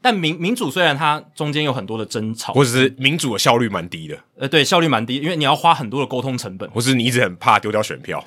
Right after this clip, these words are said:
Speaker 1: 对，那效率是真的蛮差，有些改变真的蛮久才会产生。可是至少长远来看啊，它可以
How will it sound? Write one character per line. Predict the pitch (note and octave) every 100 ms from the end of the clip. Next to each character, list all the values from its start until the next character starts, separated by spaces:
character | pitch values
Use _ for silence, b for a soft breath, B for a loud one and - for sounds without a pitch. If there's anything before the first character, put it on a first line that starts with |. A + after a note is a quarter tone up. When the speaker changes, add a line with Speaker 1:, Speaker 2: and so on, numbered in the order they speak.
| -
Speaker 1:
对， | C3 F3 B2 C3+ B B B
那 | G3 F#3 -
效 | - A3+ E3+
率 | E3
是 | C#3
真 | C#3+
的 |
蛮 | B2+ F#2+
差， | F2+ G#2
有 | A2
些 | A2+
改 | D#3 G2+
变 | C3 A#2
真 | B2
的 | A#2+ -
蛮 | A#2+ A2
久 | C3+ A#2+
才 | G2
会 | G2+ G#2+
产 | - E2
生。 | G#2+
可 | A2
是 | D#3 A3+
至 | C4+
少 | F3 A2+ -
长 | - F3+
远 | A#3 A2
来 | G2+
看 | C#3+ A2+
啊， | E2
它 | - F3+
可 | F3
以 | E3 A#2+